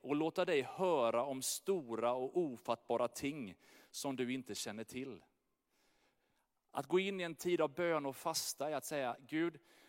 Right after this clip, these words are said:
nu vill jag stänga ut en del andra röster. Inte att jag ignorerar mina barn, är en dålig man till min fru och jag bryr mig inte om mina kollegor eller om,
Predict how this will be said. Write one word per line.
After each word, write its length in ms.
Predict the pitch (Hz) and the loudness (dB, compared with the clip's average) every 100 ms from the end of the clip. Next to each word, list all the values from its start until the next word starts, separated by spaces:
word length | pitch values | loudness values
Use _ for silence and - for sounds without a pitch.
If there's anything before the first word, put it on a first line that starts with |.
| _ | _
nu 340 | 151 180 196 156 - _ - | -2 2 2 0 -12 _ -4
vill 160 | 180 | 0
jag 160 | 202 151 | 2 2
stänga 400 | - 160 147 143 - | 0 -2 -2 -4 -2
ut 460 | 202 131 104 - | -6 -6 -10 -10
en 120 | 160 | -8
del 220 | 185 117 110 | -4 -4 -2
andra 400 | 160 156 107 107 | -6 -6 -2 -2
röster. 480 | 147 151 - 85 87 | -2 -4 -8 -12 -12
Inte 240 | - - 156 | -6 0 0
att 100 | 170 | 0
jag 80 | |
ignorerar 580 | 170 165 175 185 156 135 | -4 -4 0 2 4 4
mina 220 | 147 165 | 2 0
barn, 380 | 156 147 170 170 | 4 4 4 0
är 60 | 160 | -2
en 120 | 151 | 0
dålig 380 | 185 180 135 175 | 0 2 2 2
man 280 | 180 151 147 | 0 -2 -2
till 120 | 165 | -4
min 120 | 175 | -4
fru 280 | - 156 175 | 0 0 2
och 140 | 170 | 0
jag 80 | 160 | 0
bryr 140 | 160 | 0
mig 100 | 165 | 0
inte 160 | 175 196 | 0 2
om 140 | 185 | 0
mina 180 | 160 156 | 2 -2
kollegor 520 | 147 175 202 151 135 | 2 2 2 2 0
eller 240 | 151 156 160 | 0 2 4
om, 240 | 196 170 | 2 0